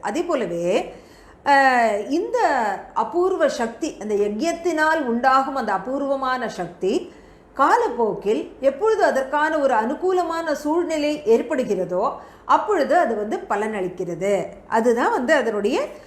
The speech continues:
ஒரு, அஹ், தனித்துவம் அப்படின்னு நம்ம சொல்லலாம். யஜ்ய கர்மா மற்றும்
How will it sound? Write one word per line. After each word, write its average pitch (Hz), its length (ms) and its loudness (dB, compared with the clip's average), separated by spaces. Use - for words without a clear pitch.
ஒரு, 302 520 2
அஹ், 240 320 0
தனித்துவம் 269 800 -2
அப்படின்னு 220 380 2
நம்ம 220 160 -2
சொல்லலாம். 175 560 -4
யஜ்ய 240 380 2
கர்மா 311 400 2
மற்றும் 311 480 -4